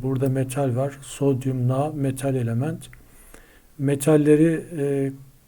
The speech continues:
Belinay Çakal Murat'la görüştüğü şeklinde kodlayarak ayırabiliriz aslında burada. E, buradan diğerleri molekül yapıda zaten. Moleküler yapılı olmayanlarda,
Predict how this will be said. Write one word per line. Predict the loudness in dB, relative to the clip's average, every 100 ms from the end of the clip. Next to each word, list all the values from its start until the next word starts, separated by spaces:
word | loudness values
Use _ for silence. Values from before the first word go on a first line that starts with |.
| -20 _ _ -20 -20 -20 -16 -2
Belinay | 0 2 0 -2 -2
Çakal | -4 -2 0
Murat'la | 0 0 -2 -2
görüştüğü | -2 -2 -4 -8
şeklinde | -6 -6 -6 -8 -6
kodlayarak | -6 -4 0 0 0 -2
ayırabiliriz | 0 0 0 -2 -4 -2 0 0 -2 -2
aslında | -6 -6 -6 -6
burada. | -6 -8 -8 -10 -20 -20 -20 -20 _ -20 -20 -20 _ -20 _ -8
E, | -4 -2 -4 -6 -8
buradan | -6 -4 -2 -2 -2 -4 -8 -10 -14 -16 -20 -20 _ _
diğerleri | -2 0 2 0 0
molekül | 0 -2 -2 -4 -2
yapıda | -2 -4 -6 -6
zaten. | -6 -8 -10 -12 -14 -20 -20 _ -10
Moleküler | -4 -2 -2 0 4 6
yapılı | 6 4 2 0 0
olmayanlarda, | 4 4 4 0 0 2 2 0 -2 -2 -4